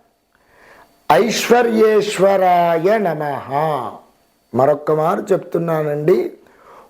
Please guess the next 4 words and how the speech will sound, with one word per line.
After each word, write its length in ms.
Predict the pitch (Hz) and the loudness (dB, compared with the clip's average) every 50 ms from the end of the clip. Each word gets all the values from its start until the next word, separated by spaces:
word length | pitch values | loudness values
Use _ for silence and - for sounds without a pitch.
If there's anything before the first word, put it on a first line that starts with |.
| _ _ - | _ _ 2
"ఓం 580 | 175 175 185 202 214 226 240 254 269 285 277 - - - _ _ _ _ _ _ _ _ _ - | 4 4 4 4 4 4 2 2 0 -4 -8 -10 -14 -18 _ _ _ _ _ _ _ _ _ -16
శ్రీ 640 | - - 180 185 220 240 254 262 269 - 359 - - - _ _ _ _ _ - - - | -8 0 2 2 2 2 0 0 -2 -2 -4 -6 -12 -18 _ _ _ _ _ -12 -4 0
శివాయ 800 | - 208 208 208 220 214 214 214 214 208 196 226 240 254 262 254 - - - _ _ _ - | 2 2 4 4 4 4 4 2 2 2 2 2 2 2 0 -4 -10 -14 -20 _ _ _ -6
మహాదేవాయ 1400 | 147 156 175 170 147 190 220 233 233 233 233 202 202 214 208 208 202 180 190 185 185 185 185 175 196 214 233 - | -2 0 0 0 2 2 2 2 2 0 0 2 2 4 4 4 2 0 0 0 0 -2 0 0 0 0 0 -2